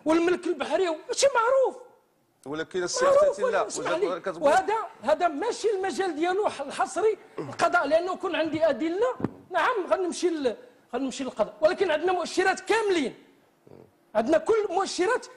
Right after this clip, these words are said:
Speaker 1: على الفساد، ولذلك الأستاذ أحال، بن كيران أحال على نقاش اللي هو في الصحافة وفي الإعلام، ويبدو على حسب الفهم اللي كان عندنا أنه رائج أمام المحكمة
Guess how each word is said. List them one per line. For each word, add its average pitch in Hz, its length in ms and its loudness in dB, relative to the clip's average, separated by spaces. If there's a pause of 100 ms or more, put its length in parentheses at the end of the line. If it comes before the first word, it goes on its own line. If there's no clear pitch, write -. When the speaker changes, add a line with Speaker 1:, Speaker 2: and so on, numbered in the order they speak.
(180)
Speaker 1:
على 254 360 2
الفساد، 311 600 -4
ولذلك 339 460 -4
الأستاذ 349 400 -4
أحال، 285 500 2 (360)
بن 247 140 -4
كيران 381 320 -2
أحال 359 320 2
على 330 260 2
نقاش 370 500 0 (540)
اللي 453 140 4
هو 381 220 4
في - 100 -16
الصحافة 294 600 -2 (400)
وفي 403 120 0
الإعلام، 277 500 2 (160)
ويبدو 403 460 6 (460)
على 294 100 -6
حسب 330 240 -10
الفهم 320 260 0
اللي 320 160 -4
كان 320 180 2
عندنا 320 280 -2
أنه 359 260 0
رائج 415 360 0
أمام 392 260 -2
المحكمة 277 500 -2